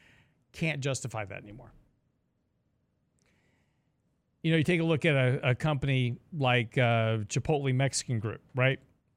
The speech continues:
I love me a good burrito. Hard to justify a company that makes burritos trading at seven times price to sales.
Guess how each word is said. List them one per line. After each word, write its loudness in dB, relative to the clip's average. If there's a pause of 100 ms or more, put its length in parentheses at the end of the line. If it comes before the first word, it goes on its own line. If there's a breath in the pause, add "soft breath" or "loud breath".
(140)
I 2
love 2
me 0
a 2
good 0
burrito. 0 (2000 soft breath)
Hard 2
to 2
justify 2 (2250)
a -2
company 0
that 0
makes -2
burritos 2
trading 0
at -4
seven -4
times -4
price -6
to -8
sales. -4